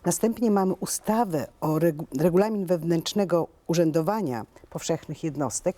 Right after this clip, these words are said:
i tam również jest o nadzorze i o kontroli. No i wreszcie mamy kodeks postępowania karnego, gdzie również są przewidziane mechanizmy kontrolowania działań podejmowanych przez prokuraturę, wcześniej przez policję i prokuraturę.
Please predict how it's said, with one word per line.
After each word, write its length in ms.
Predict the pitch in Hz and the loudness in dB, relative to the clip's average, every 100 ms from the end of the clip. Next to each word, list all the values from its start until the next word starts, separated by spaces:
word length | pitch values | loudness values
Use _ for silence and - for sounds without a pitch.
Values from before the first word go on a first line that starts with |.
| - | -6
i 60 | - | -6
tam 200 | - 143 | -4 2
również 440 | 254 208 147 113 | 2 4 0 -4
jest 220 | 104 - - | -10 -12 -4
o 60 | 165 | 2
nadzorze 560 | 147 143 143 156 143 | 2 2 0 0 0
i 100 | 147 | -4
o 40 | 151 | -4
kontroli. 600 | 151 147 143 113 123 214 - - - - | -4 -4 -2 -2 -2 -8 -10 -20 -20 -2
No 60 | 254 | 2
i 60 | |
wreszcie 320 | 269 285 - | 4 2 2
mamy 220 | 262 240 220 | 0 2 0
kodeks 400 | 202 196 - - _ _ _ - | -2 -2 -4 -8 _ _ _ -4
postępowania 680 | 190 - 180 175 185 175 | -2 -2 -4 0 0 0
karnego, 640 | 143 151 139 135 - 151 214 - - - - | -2 -4 -2 -4 0 0 0 -6 -20 -20 -8
gdzie 300 | 165 165 175 | -4 2 4
również 360 | 196 226 233 202 | 4 2 0 -2
są 140 | 196 | -4
przewidziane 540 | 180 185 165 185 190 175 | -4 -4 0 0 2 2
mechanizmy 720 | 185 214 - 180 175 165 180 | 2 0 0 2 2 0 -4
kontrolowania 1000 | - 165 170 175 165 151 160 160 151 156 - - - - - | -2 -2 0 0 0 0 0 2 2 0 -6 -18 -20 -20 -8
działań 520 | 165 196 185 180 180 | 0 2 4 2 0
podejmowanych 800 | 170 175 160 160 151 151 147 151 | -2 -2 0 0 0 0 0 -4
przez 380 | - - 151 - | -4 -4 -4 -6
prokuraturę, 800 | - 175 - 156 147 - 156 151 156 - - | -6 -6 -2 -2 -2 -2 0 0 -2 -10 -6
wcześniej 340 | - 170 147 | -2 -2 -2
przez 200 | - 151 | -6 -6
policję 440 | - 165 165 - 156 - | -2 -2 -2 -2 -4 -4
i 60 | |
prokuraturę. 680 | - 160 - 143 143 135 - | -2 -2 0 -2 -2 -6 -8